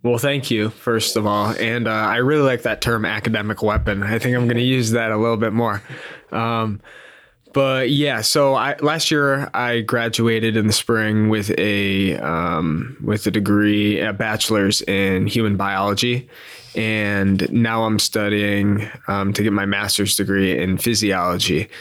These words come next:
So, uh, that's kinda like a prereq for, um, eventually going to med school, hopefully. Uh, that's kinda my plan right now. Um,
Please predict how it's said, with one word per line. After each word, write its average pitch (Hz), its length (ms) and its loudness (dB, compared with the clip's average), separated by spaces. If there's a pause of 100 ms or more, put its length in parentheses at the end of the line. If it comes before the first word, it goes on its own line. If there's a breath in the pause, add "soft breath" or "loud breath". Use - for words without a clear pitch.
(220 loud breath)
So, 110 320 2
uh, 104 520 0
that's 156 240 -2
kinda 156 240 0
like 120 180 2
a 117 40 0
prereq 120 560 0
for, 107 800 0
um, 101 420 0
eventually 110 520 0
going 101 320 2
to 101 80 2
med 107 180 0
school, 104 300 0
hopefully. 95 560 0 (400 loud breath)
Uh, 98 160 -2
that's 101 180 -2
kinda 110 220 -2
my 101 160 0
plan 104 340 -2
right 98 220 0
now. 98 320 -2 (480 loud breath)
Um, 113 460 0